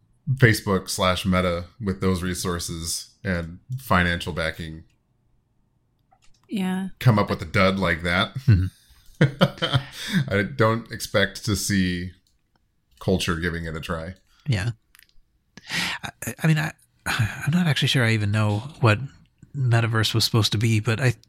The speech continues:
Speaker 3: but I still think that the idea of metaverse is, it's just a pun, you know? I mean, it's just a, it's just a concept
Speaker 1: Oh,
Speaker 3: of, like,
Speaker 1: totally.
Speaker 3: you know, like, connecting electronically, <laughs> you know, it's, it, it's
Speaker 1: Yeah.
Speaker 3: not anything
Speaker 2: Right.
Speaker 3: that specific.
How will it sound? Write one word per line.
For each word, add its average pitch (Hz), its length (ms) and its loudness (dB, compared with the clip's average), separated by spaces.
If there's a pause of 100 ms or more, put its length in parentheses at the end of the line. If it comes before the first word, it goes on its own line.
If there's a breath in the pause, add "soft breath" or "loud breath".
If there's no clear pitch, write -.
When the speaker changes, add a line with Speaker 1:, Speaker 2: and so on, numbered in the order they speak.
(120)
Speaker 3:
but 123 140 2
I 131 60 2
still 139 840 0
think 113 300 2
that 110 180 0
the 110 180 2
idea 110 340 2
of 107 60 0
metaverse 110 680 2
is, 107 380 2 (600 loud breath)
it's 151 360 2
just - 220 0
a 110 40 0
pun, 107 400 2 (100)
you 131 100 2
know? 110 80 2
I 107 80 0
mean, 123 140 2
it's 120 120 0
just - 200 0
a, 123 60 4
it's 123 260 -2
just 131 180 2
a 110 120 2
concept 110 500 2
Speaker 1:
Oh, - 40 6
Speaker 3:
of, 101 120 2
like, 101 180 2
Speaker 1:
totally. 123 140 -2
Speaker 3:
you 110 60 4
know, 101 120 4
like, 98 200 0 (720 loud breath)
connecting 117 440 0
electronically, 104 760 2
<laughs> - 60 -10
you 131 180 2
know, 104 140 2
it's, 104 200 0
it, 117 160 0 (360)
it's 117 180 4
Speaker 1:
Yeah. 85 100 4
Speaker 3:
not 110 160 2
anything 107 420 2
Speaker 2:
Right. 175 340 2
Speaker 3:
that 120 200 4
specific. - 580 -2